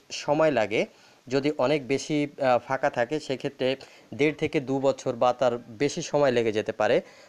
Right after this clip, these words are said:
আর যদি ফাঁকার পরিমাণ অল্প থাকে সেক্ষেত্রে অল্প সময় লাগে। তো মূলত ব্রেসেস ট্রিটমেন্টের মাধ্যমে আঁকাবাঁকা, উঁচু নিচু এবং ফাঁকা দাঁতের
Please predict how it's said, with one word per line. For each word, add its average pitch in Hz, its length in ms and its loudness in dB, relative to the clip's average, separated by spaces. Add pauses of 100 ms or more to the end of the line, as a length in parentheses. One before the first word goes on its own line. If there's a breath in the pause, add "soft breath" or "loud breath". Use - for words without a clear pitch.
আর 127 120 2
যদি 185 200 0
ফাঁকার 147 340 0
পরিমাণ 143 420 2
অল্প 127 280 2
থাকে 135 300 -2 (320 loud breath)
সেক্ষেত্রে 160 460 0 (320)
অল্প 123 280 4
সময় 113 380 -2
লাগে। 110 220 -4 (540 soft breath)
তো - 60 -6
মূলত 180 260 2 (120)
ব্রেসেস 165 460 -2
ট্রিটমেন্টের 156 480 -2
মাধ্যমে 131 420 0 (120)
আঁকাবাঁকা, 127 560 0
উঁচু 123 220 -8
নিচু 120 340 -6
এবং 117 220 -4 (220)
ফাঁকা 156 300 0
দাঁতের 143 340 2